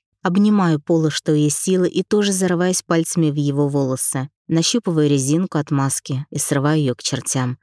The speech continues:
Хаотично глажу его голову, лицо, шею, пока его руки летят вниз и грубо сминают мою попку, выбивая из меня болезненный стон.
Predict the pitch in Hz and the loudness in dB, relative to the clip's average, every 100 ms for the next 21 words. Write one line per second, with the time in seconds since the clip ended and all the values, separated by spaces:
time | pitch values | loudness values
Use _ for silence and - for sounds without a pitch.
0 | _ - 196 233 220 202 165 165 170 165 | _ -2 0 2 0 0 2 2 4 2
1 | 151 151 147 151 165 165 151 139 147 - | 2 0 0 2 2 2 0 -2 -4 -2
2 | 170 165 - 165 175 - 156 156 151 - | -2 -2 0 0 0 -2 0 2 0 -2
3 | 170 180 170 160 170 180 143 139 - 143 | -2 2 4 4 2 0 -2 -2 0 -2
4 | 147 156 175 - 175 175 190 196 - 175 | 0 0 0 -2 -2 0 0 0 0 2
5 | 170 170 160 160 156 147 185 190 - 160 | 2 2 0 0 0 0 -2 -4 -4 -2
6 | 151 151 151 151 139 143 147 160 139 135 | 0 0 2 2 2 0 0 0 0 -2
7 | 131 135 135 139 - - 131 127 | 0 0 0 -2 -4 -4 -4 -6